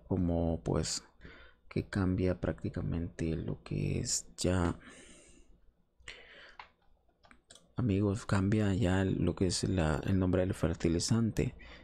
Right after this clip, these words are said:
Entonces podemos ahí buscar en Inter y podemos buscar el fertilizante que es adecuado para su planta, ¿verdad?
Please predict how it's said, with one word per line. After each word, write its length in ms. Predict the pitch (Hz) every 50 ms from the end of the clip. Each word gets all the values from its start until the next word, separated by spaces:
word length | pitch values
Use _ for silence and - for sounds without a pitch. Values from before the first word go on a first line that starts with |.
| - - - -
Entonces 440 | 117 110 - 117 107 107 117 113
podemos 600 | 113 - 98 90 87 87 85 87 95 95 95 -
ahí 240 | 98 90 82 85 92
buscar 440 | 98 104 101 98 - - - 95 92
en 100 | 92 90
Inter 400 | 92 95 92 92 - 98 95 - -
y 80 | -
podemos 460 | - - - - - - - - - -
buscar 360 | 104 98 98 - - - 98
el 120 | 98 101
fertilizante 1000 | - - 127 135 135 - - - - 123 139 143 - - 95 92 104 - - -
que 260 | - - - 80 90
es 160 | 101 - - -
adecuado 680 | - 101 98 104 98 - - - - 127 123 120 95 -
para 220 | - 82 80 80
su 220 | 80 - - - -
planta, 380 | - 87 87 85 76 - -
¿verdad? 300 | - - - - - 120